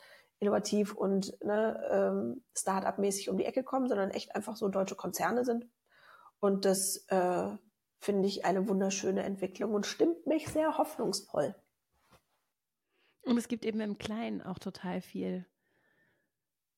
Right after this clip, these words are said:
Speaker 2: was ja nicht nur mich und mein Leben dann beeinflusst, sondern eben auch das Wir und die Gruppe. Und selbst wenn wir jetzt nicht
Speaker 1: Total.
Speaker 2: offen über unsere Zyklusphasen, äh, sprechen wollen, vielleicht auch,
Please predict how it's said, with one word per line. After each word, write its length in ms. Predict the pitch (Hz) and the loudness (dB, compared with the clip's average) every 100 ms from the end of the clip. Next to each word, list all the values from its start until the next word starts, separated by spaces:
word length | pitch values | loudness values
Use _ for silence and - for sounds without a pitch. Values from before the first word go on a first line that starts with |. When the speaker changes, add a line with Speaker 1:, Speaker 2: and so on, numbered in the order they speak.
| - | -4
Speaker 2:
was 180 | 196 196 | -2 0
ja 80 | 214 | -2
nicht 220 | 202 220 | -2 -2
nur 120 | 202 | 0
mich 460 | 196 226 - - - | 0 -2 -6 -20 -8
und 160 | 202 196 | -6 -2
mein 300 | 196 196 202 | -2 0 0
Leben 320 | 214 214 202 | 0 0 0
dann 200 | 202 196 | 0 0
beeinflusst, 580 | - 190 196 - 202 - | -2 -6 -6 -8 -8 -6
sondern 240 | 202 190 | -4 -4
eben 260 | 190 190 196 | -6 -6 -4
auch 240 | 196 196 | -4 -4
das 220 | 208 190 | -6 -4
Wir 360 | 175 185 180 180 | -2 0 0 0
und 180 | 185 185 | -2 -4
die 80 | |
Gruppe. 420 | - 180 - 175 165 | -2 -4 -2 -6 -4
Und 160 | 180 | -2
selbst 240 | 185 175 190 | -2 -2 -2
wenn 140 | 190 | 0
wir 80 | 190 | 0
jetzt 160 | 180 | 2
nicht 120 | 220 220 | 0 2
Speaker 1:
Total. 260 | 226 214 | 2 4
Speaker 2:
offen 80 | 208 | 2
über 180 | 190 185 | 0 -2
unsere 240 | 180 185 | -2 -2
Zyklusphasen, 880 | 180 - 214 190 - 170 180 185 185 - - - - - | -4 -2 -2 -2 -2 -4 -2 -4 -6 -8 -20 -20 -20 -8
äh, 100 | 190 | -6
sprechen 800 | - - 202 214 214 196 196 180 | -6 -2 -2 0 0 0 -2 -2
wollen, 440 | 175 185 233 247 | 0 4 4 4
vielleicht 440 | 254 233 208 220 - | 2 -2 -2 -4 -2
auch, 320 | 208 226 | 0 -2